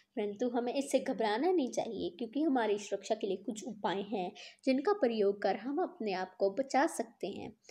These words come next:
सबसे पहले हमें यह जानना होगा कि यह वायरस कैसे फैलता है। जब किसी बीमार इंसान के आँख, नाक या मुँह के छींटे किसी अन्य वस्तु,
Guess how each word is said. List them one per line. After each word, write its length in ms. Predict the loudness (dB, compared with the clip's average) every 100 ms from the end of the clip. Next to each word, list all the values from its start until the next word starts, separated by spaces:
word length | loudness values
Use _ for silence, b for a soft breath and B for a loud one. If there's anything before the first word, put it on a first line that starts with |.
| B B B _ -10
सबसे 400 | 0 2 2 4
पहले 280 | 4 4
हमें 240 | 2 0 2
यह 240 | 4 4
जानना 400 | 2 2 2 2
होगा 320 | 2 2 2
कि 160 | 0 -2
यह 320 | 0 2 4
वायरस 460 | 4 2 2 0 2
कैसे 300 | 2 4 0
फैलता 460 | 2 0 0 -2 -4
है। 560 | -4 -8 _ -20 -20 _ 2
जब 280 | 2 2 -6
किसी 300 | -2 2 2
बीमार 400 | 2 2 6 8
इंसान 520 | 8 6 0 0 -2
के 220 | -2 -4 -2
आँख, 320 | -2 -2 0
नाक 400 | 0 0 -4 -8 -6
या 60 |
मुँह 280 | -4 -2 0
के 180 | 6 6
छींटे 540 | 6 -4 0 0 -2 B B _
किसी 340 | -4 -2 -2 0
अन्य 300 | 0 2 2
वस्तु, 840 | 6 6 6 -2 0 2 0